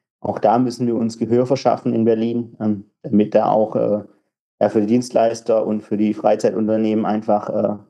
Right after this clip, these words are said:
Verständnis ist und nicht nur für Industrieunternehmen. Gleichzeitig das Riesenthema, äh, Mitarbeiter, äh, Mangel. Das ist auch was, was uns eigentlich alle sehr stark beschäftigt. Und, ähm,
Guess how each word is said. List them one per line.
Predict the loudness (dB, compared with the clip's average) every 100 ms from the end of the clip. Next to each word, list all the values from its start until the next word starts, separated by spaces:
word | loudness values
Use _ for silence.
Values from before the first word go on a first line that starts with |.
| _ -8
Verständnis | -4 2 4 2
ist | 0 -4 0
und | 2
nicht | 0 0
nur | 2 2 2
für | 0
Industrieunternehmen. | 2 -2 -4 -2 0 2 2 2 0 -2 -6 -12 _ _ _
Gleichzeitig | 0 2 2 0
das | -2 -4
Riesenthema, | 0 0 0 0 2 2 2 0 -2
äh, | -2
Mitarbeiter, | 0 0 0 2 0 0 -4 -6 _ _
äh, | -2 0
Mangel. | 2 2 2 0 -4 -6
Das | -6 -6
ist | -12 -6 -2
auch | 2
was, | 2 2
was | -2
uns | -2 -6
eigentlich | -6 -8 0
alle | 2 2 0 -16 _ _ _
sehr | -2 0
stark | 2 0
beschäftigt. | -2 -4 -2 0 0 0 0
Und, | -2 -2
ähm, | -2 -2 -2 -2